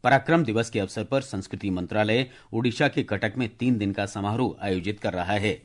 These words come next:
राष्ट्रपति द्रौपदी मुर्मू, उपराष्ट्रपति जगदीप धनखड़ और प्रधानमंत्री नरेंद्र मोदी ने नेताजी सुभाष चंद्र बोस की जयंती पर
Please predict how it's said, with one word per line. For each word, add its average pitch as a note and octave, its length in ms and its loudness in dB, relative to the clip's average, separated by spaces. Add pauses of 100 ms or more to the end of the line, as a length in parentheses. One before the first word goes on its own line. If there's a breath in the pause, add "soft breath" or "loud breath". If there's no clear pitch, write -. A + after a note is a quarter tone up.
(400 soft breath)
राष्ट्रपति B2 560 2
द्रौपदी F#2+ 420 -2
मुर्मू, G#2 380 0
उपराष्ट्रपति G#2 640 -4
जगदीप F2+ 440 -6
धनखड़ A#2 280 -2 (360 loud breath)
और A2 200 4
प्रधानमंत्री B2 680 2
नरेंद्र G#2 380 2
मोदी B2+ 280 4
ने F2 200 2 (300 soft breath)
नेताजी D3 400 2
सुभाष G#2 340 -2
चंद्र F#2+ 200 -2
बोस G2 200 -4
की G2+ 120 -4
जयंती F2+ 360 -2
पर A#2 320 0